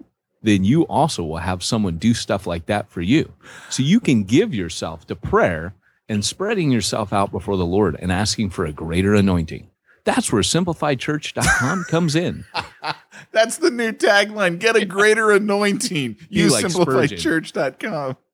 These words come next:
Speaker 1: Be like Spurgeon. Get simplify church dot com.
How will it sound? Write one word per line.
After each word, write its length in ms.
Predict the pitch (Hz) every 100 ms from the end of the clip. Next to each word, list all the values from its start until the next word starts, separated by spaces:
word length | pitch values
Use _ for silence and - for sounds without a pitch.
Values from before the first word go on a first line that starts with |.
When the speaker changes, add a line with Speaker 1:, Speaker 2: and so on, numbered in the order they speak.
| _ _
Speaker 1:
Be 120 | 185
like 220 | 165 117
Spurgeon. 420 | - 131 117 90 - _
Get 160 | 165 175
simplify 480 | 196 175 139 120
church 380 | 98 - 90 -
dot 180 | 98 90
com. 240 | - 87